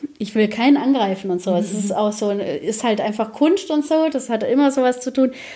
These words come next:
Speaker 1: Und ich kenn viele, die sich von f-, unterschiedlichen Tätowierern auch schon tätowiert
Speaker 2: Mhm.
Speaker 1: haben und sowas, grad weil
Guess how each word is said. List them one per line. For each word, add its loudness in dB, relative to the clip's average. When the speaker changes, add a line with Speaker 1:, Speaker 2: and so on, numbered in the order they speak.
Speaker 1:
Und 4
ich -4
kenn 6
viele, 4
die -2
sich -8
von -6
f-, -12
unterschiedlichen 2
Tätowierern -4
auch -4
schon -4
tätowiert -4
Speaker 2:
Mhm. -8
Speaker 1:
haben 4
und 2
sowas, 2
grad -2
weil 6